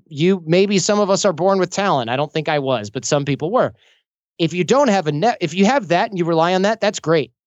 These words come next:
But that means you're doing it all yourself. So you better have a network of people around you. And I don't know what I would have done without the network of people around me, because those were the people that said,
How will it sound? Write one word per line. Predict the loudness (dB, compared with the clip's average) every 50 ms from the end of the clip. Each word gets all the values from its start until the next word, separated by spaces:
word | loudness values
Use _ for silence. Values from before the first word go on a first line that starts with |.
| _ _
But | 0 0 0 -2 _ -2
that | 0 0 2 2
means | 0 0 2
you're | 0 0
doing | 0 0 0 0 0
it | 0 0
all | 0 -2
yourself. | -2 -4 -8 -10 -8 -6 -6 -6 -8 -14 -18 -20 -20 _ _ _ _ _ _ _ _ _
So | -8 -2 2 2 4 4 4 2 0 -2 -4 -6 _ _ _ _ _ _ _ _
you | 0 0 0
better | 2 2 0 2 2 2 2
have | 2 0 0 0
a | 0
network | -2 -2 -2 -4 -6 -8 -8
of | -8 -6
people | -6 -6 -4 -2 -4 -2
around | -2 -2 -4 -4 -8
you. | -12 -16 -16 -4 -2
And | 0 2
I | 2 2
don't | 2 2
know | 2 2
what | 2 2 2
I | 2
would | 2 2 0 -2
have | -2 -6 -2
done | 0 2 4 4 4 2 2
without | 0 0 0 2 0 0 0 -2
the | -2
network | -2 -2 -2 -4 -4 -4 -4
of | -6
people | -2 -4 -4 -2 0 0 0
around | 2 2 2 2 2
me, | 0 0
because | -2 -2 0 0 -2 0 0
those | 2 2 2 2 2 0
were | 0
the | -2 0
people | 0 0 0 0 0
that | 0 0 -2 0
said, | 0 2 2 2 0 -2 -4